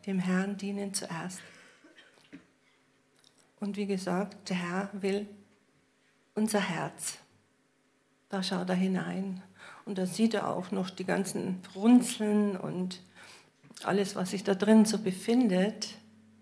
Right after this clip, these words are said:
Und er will das reinigen und zu einem schönen Hirtenherz machen.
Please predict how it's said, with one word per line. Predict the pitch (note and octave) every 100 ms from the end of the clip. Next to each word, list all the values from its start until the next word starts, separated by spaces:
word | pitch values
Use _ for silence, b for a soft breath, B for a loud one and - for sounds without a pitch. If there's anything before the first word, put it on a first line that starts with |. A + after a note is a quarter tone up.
| - - _ _ _ _ _ _ _
Und | G3+ F#3+
er | - F3+
will | G#3+
das | G#3 F#3 D#3+
reinigen | E3 F#3 F#3+ F#3 G3 F#3 - -
und | G3
zu | -
einem | - F3+ F#3 F#3
schönen | - G#3 G#3+ G#3+ G3
Hirtenherz | G3 G3 - F3+ D#3 - F3
machen. | E3+ -